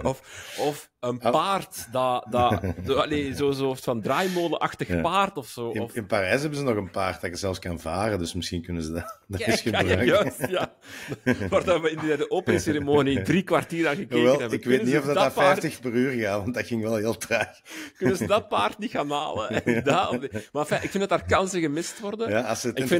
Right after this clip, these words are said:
Speaker 2: entertainmentgehalte willen verhogen, dan moeten ze toch, eh, outside the box beginnen denken.
Speaker 1: En daar moet een B V op zetten. En, allee,
Speaker 2: Ja.
Speaker 1: je moet daar, allee, geen B-, dus de bekende mens, geen bekende Vlaming,
Speaker 2: Ja.
Speaker 1: dat zou voor de
Speaker 2: Ja.
Speaker 1: Denen misschien minder. Allee, maar goed.
Speaker 2: Je zou
Speaker 1: Dan
Speaker 2: eigenlijk
Speaker 1: moet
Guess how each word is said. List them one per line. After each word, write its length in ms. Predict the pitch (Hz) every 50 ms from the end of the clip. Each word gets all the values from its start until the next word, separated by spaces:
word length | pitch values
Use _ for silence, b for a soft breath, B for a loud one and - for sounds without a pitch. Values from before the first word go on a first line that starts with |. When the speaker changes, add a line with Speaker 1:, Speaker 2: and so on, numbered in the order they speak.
| 175 147
Speaker 2:
entertainmentgehalte 720 | 151 156 160 156 151 - - 123 107 107 117 127 143 123
willen 180 | 117 123 127 107
verhogen, 420 | 104 98 87 87 101 120 139 135
dan 120 | 110 101
moeten 220 | 98 92 90 87 85
ze 140 | 85 87 85
toch, 180 | - 98 101
eh, 240 | 95 98 98 98 98 98 -
outside 340 | 98 98 95 95 - 101 95
the 100 | 92 -
box 240 | 73 92 98 95 90
beginnen 300 | 78 78 80 82 78 76
denken. 320 | 73 78 76 78 76 - -
Speaker 1:
En 80 | 131
daar 140 | 131 143 143
moet 180 | 147 156 151 -
een 160 | 139 - 113
B 40 | 101
V 460 | 135 123 113 104 95 95 135 151 170 175
op 120 | 170 170 -
zetten. 400 | - - 175 170 170 - 165 151
En, 120 | 143 143
allee, 160 | - 151 151
Speaker 2:
Ja. 60 | 95
Speaker 1:
je 60 | 92 160
moet 160 | 165 175 170
daar, 220 | 175 147 156 170
allee, 260 | - 151 139 123 113
geen 220 | 107 113 117 117 110
B-, 240 | 98 110 117 - 101
dus 160 | 98 - -
de 240 | 107 98 98 101 -
bekende 400 | 98 101 - 127 123 120 113 104
mens, 380 | 101 104 117 139 151 - -
geen 180 | - 120 110 107
bekende 280 | 95 - 110 98 98 90
Vlaming, 260 | 95 98 107 113 120
Speaker 2:
Ja. 40 | 87
Speaker 1:
dat 120 | 82 - -
zou 180 | - 101 92
voor 160 | 95 95 92
de 240 | 85 - - - 87 90
Speaker 2:
Ja. 60 | 90
Speaker 1:
Denen 280 | 98 101 107 110 110
misschien 260 | 104 98 - - 104 98
minder. 260 | 98 98 101 95 -
Allee, 180 | - 110 107 104
maar 180 | 104 110 110
goed. 200 | 104 131 143 -
Speaker 2:
Je 80 | - - B B B
zou 120 | B 98 95
Speaker 1:
Dan 100 | 113 113
Speaker 2:
eigenlijk 200 | 110 110 123 135
Speaker 1:
moet 80 | 147